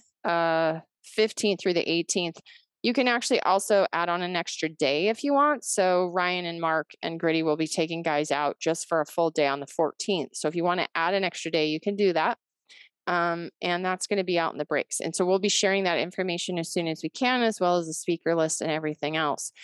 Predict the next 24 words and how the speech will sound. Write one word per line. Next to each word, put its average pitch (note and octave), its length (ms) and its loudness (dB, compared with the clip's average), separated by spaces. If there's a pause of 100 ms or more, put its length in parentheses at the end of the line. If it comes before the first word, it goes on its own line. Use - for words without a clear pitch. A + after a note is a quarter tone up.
(240)
Those A3+ 200 4
of A3 100 0
you A#3+ 120 6
who - 20 8
have G3+ 120 4
already F#3 240 2
paid F#3+ 360 0
and F3 140 -2
are D#3+ 80 -4
coming, F#3 540 -2
you're F3 120 0
getting F3 260 0
this F3 160 -2
heads F3 260 -2
up, F#3+ 220 2 (160)
but D#3 160 2
we E3+ 140 -2
will E3 60 2
also D#3 420 0
be D3 100 -8
sending D3 380 -4
you C#3+ 160 -4
emails E3 420 -4
with C#3+ 100 -8